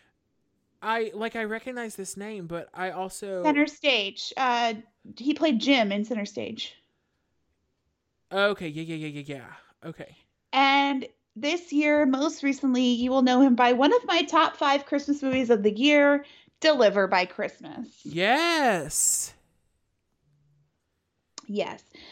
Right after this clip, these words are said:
Speaker 2: Um, and then we have Julia Campbell. She plays Patsy Ramsey. She was in Romy and Michelle's High School Reunion, Dexter, Justified, and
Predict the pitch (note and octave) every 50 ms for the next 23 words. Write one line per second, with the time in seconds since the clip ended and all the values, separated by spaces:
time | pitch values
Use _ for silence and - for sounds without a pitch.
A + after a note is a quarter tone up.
0 | - - - - _ - B3 A#3+ A#3 A3+ A3+ A#3 A#3 A3+ A#3 - - - A#3+ A3+
1 | A3 A3 A3 A#3+ A#3+ A#3 A#3 A#3+ A#3+ A#3+ A#3+ A#3 B3+ B3 A3+ A3 G#3+ G#3+ G#3 G#3
2 | G#3 G#3+ G#3+ G#3+ - - - _ _ - - - _ _ _ _ _ - - -
3 | _ _ A3+ - - B3+ C#4+ C#4 C#4+ C#4+ B3 A3+ A3+ - - B3 A3+ A3+ A#3 C#4
4 | E4+ G4 G#4+ A4+ - - _ _ _ _ - - - - C#4+ C#4 C#4+ - - C#4
5 | B3 A#3 A3+ G#3+ G#3 G#3+ A3 G#3+ _ - - A3+ G#3+ A3+ A3 - - C4 A3+ A3+
6 | G#3+ G#3 F#3 F#3 F#3 G3 F#3 G3 G#3 G#3+ B3+ E4+ A4 - - _ _ _ _ _
7 | _ _ - - _ _ _ _ _ _ _ _ _ _ _ - - - - C#4+
8 | C#4+ C#4 C#4+ C#4+ D4 D4 C#4+ C#4+ C4+ A#3 A3 G#3+ G3+ A3+ G#3+ G#3+ A3 A#3 A#3 A#3
9 | A3+ A3 A3 A3 - G#3 F#3 F#3+ F#3 - G#3+ G3+ F#3 F#3 - - G#3 G3 F3+ F#3
10 | F#3 G3+ A3+ A#3+ C4+ C4+ C4+ C4+ C4+ C4+ C4+ C#4 C#4 C4 C4+ C#4+ D4 D4 - _
11 | _ _ _ _ _ - G#3+ - - A#3+ A3 A#3 A3+ - - - - C#4+ C4+ C4
12 | B3+ B3 B3 B3 B3 A#3+ - - G#3 G3 - A3+ G3+ A3 - - C#4 C4+ - C4
13 | A#3+ A#3 A#3+ A#3 A#3 A#3 B3 B3 A#3 - - G#3+ G#3 G3+